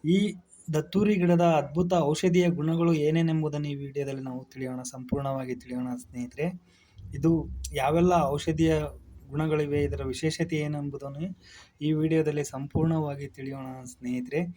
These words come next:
ಹಾಗೆ ನೀವಿನ್ನೂ ನಮ್ಮ ಚಾನಲ್ ಸಬ್ಸ್ಕ್ರೈಬ್ ಆಗಿಲ್ಲ ಅಂದ್ರೆ ಪ್ಲೀಸ್ ನಮ್ಮ ಚಾನಲ್ನ ಸಬ್ಸ್ಕ್ರೈಬ್ ಮಾಡ್ಕೊಂಡು ಬೆಲ್ ಐಕಾನ್ ಮೇಲೆ ಕ್ಲಿಕ್ ಮಾಡಿ, ಆಲ್ ಅಂತ ಸೆಲೆಕ್ಟ್ ಮಾಡಿ ಸ್ನೇಹಿತರೆ. ಇದು ಗಜಕರ್ಣದಂತಹ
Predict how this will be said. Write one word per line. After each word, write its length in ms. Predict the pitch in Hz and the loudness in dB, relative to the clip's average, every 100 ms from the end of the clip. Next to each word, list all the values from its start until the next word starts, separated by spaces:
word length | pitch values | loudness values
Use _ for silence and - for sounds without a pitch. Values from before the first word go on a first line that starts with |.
| - _ _ 131 | -16 _ _ -8
ಹಾಗೆ 200 | 139 165 | 0 2
ನೀವಿನ್ನೂ 360 | 147 143 156 | 2 0 0
ನಮ್ಮ 220 | 151 135 | -2 -4
ಚಾನಲ್ 320 | 127 127 139 151 | -6 -6 -6 -6
ಸಬ್ಸ್ಕ್ರೈಬ್ 500 | 120 - - 151 147 | -8 -10 -4 0 0
ಆಗಿಲ್ಲ 280 | 127 131 | -4 -8
ಅಂದ್ರೆ 180 | 131 131 | -8 -8
ಪ್ಲೀಸ್ 320 | 131 139 143 | -10 -6 -6
ನಮ್ಮ 180 | 143 127 | -4 -10
ಚಾನಲ್ನ 340 | 123 127 131 131 | -8 -8 -8 -10
ಸಬ್ಸ್ಕ್ರೈಬ್ 500 | - 113 - 143 139 | -12 -14 -8 -8 -6
ಮಾಡ್ಕೊಂಡು 440 | 131 - 131 151 170 - - - - | -10 -12 -8 -8 -8 -14 -20 -12 -4
ಬೆಲ್ 200 | 143 151 | 0 4
ಐಕಾನ್ 260 | 170 170 | 4 2
ಮೇಲೆ 180 | 156 143 | 0 -2
ಕ್ಲಿಕ್ 300 | 131 139 - | -4 -8 -6
ಮಾಡಿ, 260 | 143 139 143 | -4 -4 -6
ಆಲ್ 280 | 135 127 143 | -6 -4 -2
ಅಂತ 200 | 143 135 | -4 -8
ಸೆಲೆಕ್ಟ್ 440 | 127 127 127 - | -8 -6 -6 -8
ಮಾಡಿ 260 | 131 127 123 | -8 -6 -6
ಸ್ನೇಹಿತರೆ. 480 | - 127 127 143 185 190 _ _ _ - | -8 -10 -4 -2 -2 -4 _ _ _ -2
ಇದು 280 | 147 160 | 4 4
ಗಜಕರ್ಣದಂತಹ 1000 | 156 135 135 170 170 160 156 147 143 139 | 4 0 0 2 4 2 2 0 -2 0